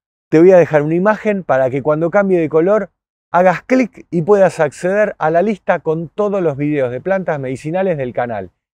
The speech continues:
Qué enfermedades curan, cómo se cultivan en tu casa, cuáles son sus cuidados. Acá te dejo el botón de suscripción al canal para que te suscribas.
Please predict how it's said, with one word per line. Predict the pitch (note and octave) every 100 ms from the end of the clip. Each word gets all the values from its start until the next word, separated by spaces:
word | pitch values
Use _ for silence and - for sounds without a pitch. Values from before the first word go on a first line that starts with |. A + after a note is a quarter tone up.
| -
Qué | F#3+
enfermedades | E3+ C#3 C#3 D3+ D3 B2+
curan, | - F3 E3 D3 C3 A#2+ _ _
cómo | - F#3 F3+
se | D3+
cultivan | B2+ C3+ E3+ E3+ C#3+
en | B2+
tu | C#3
casa, | F3+ F3+ D#3 D3+ C#3 _ _ -
cuáles | F3 F3+ E3+
son | - F#3 F#3+ - _
sus | - - G3+ G3
cuidados. | - D3+ C3 G#2+ F#2+ F2+ _ _ _ _ _ _ _ _ _ _ _ _
Acá | - C3+ F#3 F#3+ G3+ _ _ _ _ _ -
te | D3+
dejo | E3+ E3+ F3 E3+ -
el | C3+ C3 -
botón | - A#2+ C#3+ F#3 F#3+
de | E3
suscripción | C#3+ B2 C#3 E3+ D#3+
al | D#3
canal | G3+ A3+ G#3+ F#3+ _ _ -
para | C3 B2+
que | A#2 A#2+
te | - B2+
suscribas. | - C#3 A3+ A#3 G3+ - -